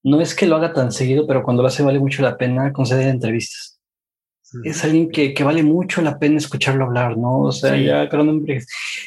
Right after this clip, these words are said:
Speaker 1: porque además, digo, ya también yo creo que en él debe influir la edad, ¿no? Y, y sí, mucho la desilusión, ¿no? De cómo funcionará el sistema. Finalmente, algo que hemos dicho en Fonoquinesis muchas veces, ¿no? O sea, créanme, de verdad,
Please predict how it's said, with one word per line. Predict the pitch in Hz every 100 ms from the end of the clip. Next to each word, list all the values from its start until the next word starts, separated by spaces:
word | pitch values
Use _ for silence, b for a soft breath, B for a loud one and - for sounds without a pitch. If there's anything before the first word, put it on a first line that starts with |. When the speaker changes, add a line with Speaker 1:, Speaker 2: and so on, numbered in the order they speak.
| B
Speaker 1:
porque | 156 143
además, | 143 160 175
digo, | 180
ya | 160
también | 165 160 156
yo |
creo | 160
que | 160
en | 139
él | 135
debe | 147 143
influir | 139 135 127
la | 131
edad, | 123 123 120
¿no? | 120 127
Y, | 131 135 135
y | 175
sí, | - 220
mucho | 226 202 170 175 -
la | 190
desilusión, | 135 - 120 123 - 139 131
¿no? | 135
De | 139
cómo | 139 139 143
funcionará | 139 123 131 135 131
el |
sistema. | 131 131 - 143
Finalmente, | 143 156 170 170 185 175 B B B B _ _ -
algo | 160 185 170
que | 175
hemos | 170 151
dicho | 151
en | 160
Fonoquinesis | 131 135 - - 214 - 151
muchas | 139 135 131
veces, | 127 120 117
¿no? | 127 143
O | 143
sea, | 135 139
créanme, | 139 147 147 147 143 147
de | 139
verdad, | 127 131 139 139